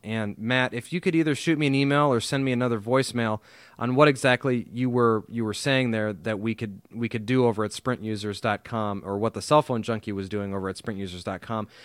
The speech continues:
I tried doing some searching over there and was unsuccessful. So, uh, I don't, I, I don't know what else I can tell you right now other than, um, I, I couldn't understand your voicemail. So please, uh, get back to us on that. Uh, from, uh, Clint last week, or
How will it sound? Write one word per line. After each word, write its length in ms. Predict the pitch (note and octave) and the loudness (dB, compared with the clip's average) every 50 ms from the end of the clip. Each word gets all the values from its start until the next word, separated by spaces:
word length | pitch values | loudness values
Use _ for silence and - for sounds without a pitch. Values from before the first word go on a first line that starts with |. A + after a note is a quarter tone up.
| - - | -6 -6
I 40 | C#3+ | 0
tried 200 | - G3 G#3+ G3+ | 4 4 6 6
doing 160 | G#3 F#3+ F3 | 6 2 2
some 160 | - D#3 C#3 | 0 0 -2
searching 360 | - - D#3+ D3+ - F3 D#3+ D3+ | 2 2 2 2 4 2 2 2
over 140 | D3 C#3+ | 2 4
there 220 | C#3+ D3 D3 C#3+ C#3+ | 4 6 6 6 6
and 360 | - B2+ B2+ B2 B2 B2 A2+ | 4 2 0 2 2 0 0
was 160 | A2 B2 A2+ | 0 0 2
unsuccessful. 760 | B2+ B2+ B2 - - A2+ - - B2 A2 - - - F#2+ F2 | 2 0 0 -2 -4 -8 -4 -4 -4 -4 -4 -6 -8 -8 -8
So, 360 | - - A#2+ A2+ A2 G#2+ G2+ - - - - - - _ _ | -4 0 2 2 2 2 0 -4 -12 -20 -20 -20 -20 _ _
uh, 280 | - G#2+ G#2+ G#2 G2+ - - | -4 -2 0 0 -2 -2 -2
I 80 | A2+ | -2
don't, 300 | A#2 C3+ C3+ C3+ B2 - _ - | 2 2 2 2 2 -2 _ -10
I, 120 | A2+ A#2+ - | -10 -8 -6
I 80 | - A#2 | -6 -4
don't 300 | A2+ A2 B2 C3+ C3 - | -4 -2 -2 -2 -2 -2
know 260 | B2+ B2 B2 A#2+ A#2 - | 0 2 2 0 0 -2
what 180 | - B2 C3+ C#3+ | -2 0 2 4
else 180 | D3+ C#3 - - | 4 2 2 0
I 100 | B2 A2+ | -2 -4
can 140 | - A2 | -4 -8
tell 160 | G2+ - A#2 A2 | -4 -2 0 0
you 120 | G#2+ G#2 | 2 2
right 180 | G2+ G#2 G2+ F#2 | 2 0 0 0
now 220 | G2+ G2+ G2 G2 | -2 -2 -2 -2
other 140 | F#2+ G#2 G2+ | -2 -2 -4
than, 320 | F2+ G#2 G#2 G2+ G2 - | -2 -4 -4 -4 -6 -8
um, 440 | - F#2+ F#2+ F#2+ F#2 F#2 F2+ F2+ - - _ _ _ - | -8 -8 -8 -6 -6 -8 -8 -12 -14 -16 _ _ _ -14
I, 320 | G#2 F#2+ - F#2+ G#2 G#2 - | -14 -12 -8 -8 -8 -4 -2
I 100 | B2 B2 | -2 0
couldn't 200 | - E3 D3+ D3 | 2 2 4 4
understand 400 | C#3 C3 B2 - - C3 A#2+ A2+ | 4 2 0 0 0 0 0 2
your 80 | A2+ | 0
voicemail. 340 | G#2 A2+ G#2+ - - G#2 F#2 | 0 0 -2 -2 -4 -8 -8
So 120 | - A2 | -8 -10
please, 400 | - - C3+ C3 A#2+ G#2 - - | -4 0 2 2 2 0 -2 -4
uh, 240 | A2 A2 G#2+ G#2+ G2+ F#2+ | -4 -2 -2 -2 -2 -2
get 160 | - A2 - | -4 -4 -2
back 220 | A2 G2 G2 - | 0 -2 -2 -2
to 160 | - G2+ F#2+ | -4 -6 -6
us 260 | F#2 F2+ - - - - - | -6 -6 -8 -12 -14 -14 -12
on 180 | F3+ F3 - | -12 -10 -10
that. 260 | F2 E2+ D2+ C#2+ - _ _ _ _ _ _ _ _ _ _ _ _ _ _ - _ _ | -10 -12 -12 -16 -20 _ _ _ _ _ _ _ _ _ _ _ _ _ _ -20 _ _
Uh, 260 | - A#2+ B2 B2 A#2+ A#2 | 2 4 6 6 6 4
from, 400 | - - - E3+ D#3+ D#3 D3 - - _ _ - - | 2 2 4 6 6 6 4 2 -2 _ _ -16 -10
uh, 160 | B2 A#2 A2+ A2+ - | -8 -6 -6 -6 -8
Clint 300 | - - G3+ A3 G#3 C3+ | -2 2 2 2 2 2
last 280 | C3 A#2+ A2+ - - | 2 2 2 0 0
week, 240 | A2 G#2 G#2+ A2+ - | 0 0 0 0 0
or 160 | A2 G#2+ G#2 | -2 -2 -2